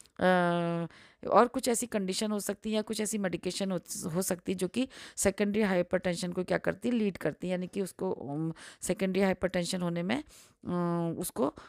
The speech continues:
हेल्प करती हैं, जो कि होती कुछ ऐसी बीमारियां हो सकती हैं और कुछ ऐसी मेडिकेशन जो कि हम ले रहे होते हैं, जो कि हमारे डायरेक्ट लीवर में इफेक्ट करेगी, है ना। तो जिसमें कि क्या होती है, कुछ ऐसी कंडीशन जो ये है नीचे लिखी हुई। तो एक तो हो सकता है एड्रिनल ग्लैंड ट्यूमर, यानी कि जो हमारी एड्रिनल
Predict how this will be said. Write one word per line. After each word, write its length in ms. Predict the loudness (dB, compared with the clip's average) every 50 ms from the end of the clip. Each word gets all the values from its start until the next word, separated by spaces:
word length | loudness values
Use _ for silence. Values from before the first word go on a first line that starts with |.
| -20 _ _ 0
हेल्प 240 | 4 4 4 4 4
करती 380 | 2 0 0 0 -2 -6 -4
हैं, 160 | -4 -4 -4 -4
जो 140 | -4 -4
कि 140 | -4 -2 -2
होती 220 | -2 -2 -2 -4 -4
कुछ 200 | -4 -2 0 0
ऐसी 200 | 0 0 -2 -2
बीमारियां 520 | -2 -2 -2 -2 -2 -2 0 0 0 0
हो 60 | -2
सकती 320 | -2 -4 -6 -6 -4 -2 -2
हैं 40 |
और 60 | -2 -2
कुछ 200 | -2 -4 -2 -2
ऐसी 200 | -4 -4 -2 -2
मेडिकेशन 540 | 0 0 -2 -2 -4 -4 -2 -2 -2 -4 -4 -8 -16 -20 -20 -16 -4 2
जो 120 | 4 4 4
कि 100 | 6 4
हम 160 | 4 4 4
ले 120 | 4 4
रहे 100 | 4 4
होते 220 | 2 0 0 -2 -4
हैं, 60 | -2
जो 100 | -2 -2
कि 120 | -2 -2
हमारे 200 | -2 0 -2 0
डायरेक्ट 500 | 0 2 2 2 0 -2 -4 _ _ -4
लीवर 280 | -2 0 2 4 2 2
में 140 | 2 0 -2
इफेक्ट 240 | -2 -4 -6 -4 -4
करेगी, 320 | -4 -4 -4 -4 -4 -2
है 100 | 0 0
ना। 140 | 0 0 -2 -4 -8 -18 -18 -20 -6 0
तो 80 | 0 2
जिसमें 320 | 4 2 2 2 2 0
कि 120 | 0 -2 -2
क्या 160 | 0 2 2
होती 180 | 2 0 -2 -4
है, 20 |
कुछ 180 | -2 -2 0 0
ऐसी 180 | 0 -2 -2
कंडीशन 400 | 0 0 0 2 0 0 0 0
जो 120 | 2 2 2
ये 160 | 4 4 4
है 140 | 4 2 2
नीचे 260 | 0 -2 -2 -4 -4
लिखी 200 | -4 -4 -6 -6 -6
हुई। 120 | -6 -6 -8 -12 -18 -18 -10 -4 0
तो 60 | 4
एक 200 | 6 4 4 4 2
तो 60 | 0
हो 80 | 2 2
सकता 280 | 0 -2 0 0 0
है 100 | 2 4
एड्रिनल 400 | 2 2 2 0 0 0 0 0
ग्लैंड 320 | 2 2 2 2 2 0 -2
ट्यूमर, 300 | -4 -4 -4 -2 -2 -2
यानी 180 | -2 -2 -2
कि 100 | -2 -2
जो 120 | 0 0 2
हमारी 300 | 2 2 2 2 2 2
एड्रिनल 500 | 2 2 2 2 0 0 0 0 0 -2